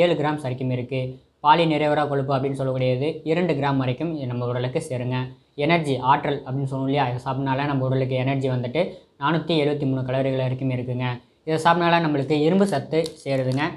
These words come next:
நாலு எம் ஜி வரைக்கும் இருக்குது. நல்ல ஒரு பிஸ்கெட்டு, நல்லா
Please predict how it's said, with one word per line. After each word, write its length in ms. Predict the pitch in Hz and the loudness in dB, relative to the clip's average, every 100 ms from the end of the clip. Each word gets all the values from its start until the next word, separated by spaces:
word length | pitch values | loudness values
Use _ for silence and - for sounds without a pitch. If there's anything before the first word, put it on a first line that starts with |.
| - - _ - 156 | -14 -20 _ -14 2
நாலு 220 | 156 180 156 143 | 6 6 4 2
எம் 100 | 147 | 0
ஜி 60 | 143 | 0
வரைக்கும் 280 | 131 170 139 | 0 -2 -2
இருக்குது. 360 | 123 - 123 120 - - | -4 -4 -4 -4 -16 -6
நல்ல 140 | 165 190 175 | 2 4 4
ஒரு 80 | 151 | 4
பிஸ்கெட்டு, 360 | 139 156 160 165 139 | -2 -2 2 0 2
நல்லா 140 | 147 | 2